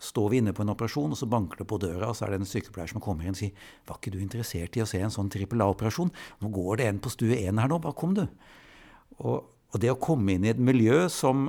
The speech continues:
ehm, er så genuint ivaretagende av meg da, som, som lærling den gangen.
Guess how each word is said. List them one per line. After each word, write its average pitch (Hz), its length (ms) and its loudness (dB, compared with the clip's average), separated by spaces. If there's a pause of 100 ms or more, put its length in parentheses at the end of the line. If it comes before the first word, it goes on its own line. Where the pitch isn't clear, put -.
(120)
ehm, 101 520 -4 (720)
er 113 80 6
så 123 160 0
genuint 113 600 6
ivaretagende 107 1000 4
av 110 320 8
meg 107 260 4
da, 170 140 4
som, 113 400 6
som 123 160 4
lærling 110 560 4
den 98 220 2
gangen. 123 320 2